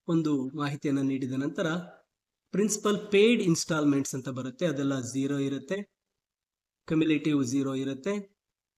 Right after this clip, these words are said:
ನಂತರ ಬ್ಯಾಲೆನ್ಸ್ ಪ್ರಿನ್ಸಿಪಲ್ ಅಮೌಂಟ್ ಅನ್ನ ಇಲ್ಲಿ ನಾವು ಎಂಟರ್ ಮಾಡ್ಬೇಕಾಗುತ್ತೆ. ಬ್ಯಾಲೆನ್ಸ್ ಪ್ರಿನ್ಸಿಪಲ್ ಅಮೌಂಟ್ ಬಂದು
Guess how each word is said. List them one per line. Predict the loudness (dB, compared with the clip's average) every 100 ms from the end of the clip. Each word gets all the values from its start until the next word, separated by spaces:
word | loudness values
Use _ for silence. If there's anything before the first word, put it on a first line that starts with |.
| -8
ನಂತರ | -4 -2 0 -2
ಬ್ಯಾಲೆನ್ಸ್ | -2 0 2 4 2
ಪ್ರಿನ್ಸಿಪಲ್ | -2 -6 -6 -4 -4
ಅಮೌಂಟ್ | -2 -2 -2 0 -4 -4
ಅನ್ನ | 0 0
ಇಲ್ಲಿ | 0 -2
ನಾವು | -4 -6
ಎಂಟರ್ | -8 -8 -8
ಮಾಡ್ಬೇಕಾಗುತ್ತೆ. | -8 -10 -10 -10 -10 -8
ಬ್ಯಾಲೆನ್ಸ್ | -8 -4 -4 -4 -4 -8 -12 -8
ಪ್ರಿನ್ಸಿಪಲ್ | -6 -6 -6 -6
ಅಮೌಂಟ್ | -4 -2 -2 -2 -4
ಬಂದು | -2 0 2 0 -4